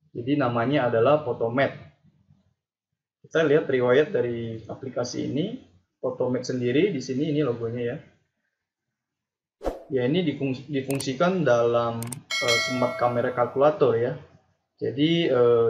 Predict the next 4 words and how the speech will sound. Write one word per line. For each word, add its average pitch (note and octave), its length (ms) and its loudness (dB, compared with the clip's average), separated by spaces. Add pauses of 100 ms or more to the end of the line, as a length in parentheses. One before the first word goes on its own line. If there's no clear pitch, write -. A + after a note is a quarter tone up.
dirilis B2+ 720 0 (160)
atau C#3+ 320 0
diterbitkan A#2+ 1120 -6
itu E3 480 -2